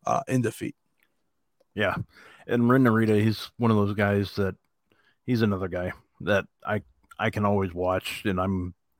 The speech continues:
Speaker 1: Yeah.
Speaker 2: I'm gonna be happy. Uh, Ren Narita, he's as, he's as solid as they come to. So it was a, it was a good match. Um, and that's a,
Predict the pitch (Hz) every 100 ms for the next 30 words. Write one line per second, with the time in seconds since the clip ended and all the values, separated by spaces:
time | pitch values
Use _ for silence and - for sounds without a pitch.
0 | _ - - - 98 98 95 95 92 92
1 | 98 95 - _ 98 98 90 92 92 110
2 | 117 107 101 98 95 _ _ _ - _
3 | _ _ _ - 113 110 98 - - -
4 | _ _ _ _ _ _ _ _ - 127
5 | 120 104 98 - 113 110 101 92 92 104
6 | 95 87 92 95 - - 101 107 117 107
7 | 101 95 - _ _ - 131 131 117 113
8 | 110 107 - - - - 95 95 95 90
9 | 87 82 _ _ _ _ _ _ _ _
10 | _ _ _ _ _ _ - 107 95 -
11 | _ - 151 151 151 113 143 180